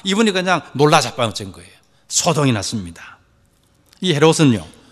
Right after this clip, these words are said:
자신의 왕권을 유지하기 위해서 지금까지 어떻게 했냐면은 수많은 사람들을 죽였습니다.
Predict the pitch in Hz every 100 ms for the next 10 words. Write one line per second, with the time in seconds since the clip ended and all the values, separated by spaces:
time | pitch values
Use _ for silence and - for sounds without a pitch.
0 | _ - 147 156 170 170 127 135 196 190
1 | 147 143 135 131 110 98 170 196 - -
2 | 175 165 135 120 160 151 131 95 85 160
3 | 123 _ _ _ _ - - - 156 147
4 | 202 - 214 208 226 - 226 - 156 101
5 | -